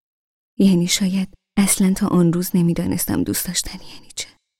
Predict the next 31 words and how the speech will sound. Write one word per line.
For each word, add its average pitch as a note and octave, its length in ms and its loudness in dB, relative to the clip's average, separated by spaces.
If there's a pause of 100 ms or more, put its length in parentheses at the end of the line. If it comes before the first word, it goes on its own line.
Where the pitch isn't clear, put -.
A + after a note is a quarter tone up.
(800)
خیلی A3 420 0
فرق F3 420 -2
است E3+ 320 -6
بین D3+ 300 0
چیزی E3 360 -4
که E3 200 -6
انسان D#3+ 520 -4
گمان F3 360 -2
می‌کند E3 640 -6
که - 140 -10
می‌فهمد F3+ 720 -10 (580)
با E3 120 2
چیزی E3 320 -4
که E3 180 -8 (100)
واقعاً F#3+ 520 -4
می‌فهمد E3+ 760 -4
و F3 180 -10
درک E3+ 480 -12
می‌کند. - 600 -18 (1040)
صورت G#3+ 460 -6
محمد F3+ 760 -2
با F3+ 80 2
اون F3 240 0
موهای F3 540 -2
پرپشت - 720 -2
و - 40 -2
مشکی - 400 -4
که E3 160 -8
کمی E3+ 380 -2
جعد E3+ 440 -4
داشت E3+ 380 -6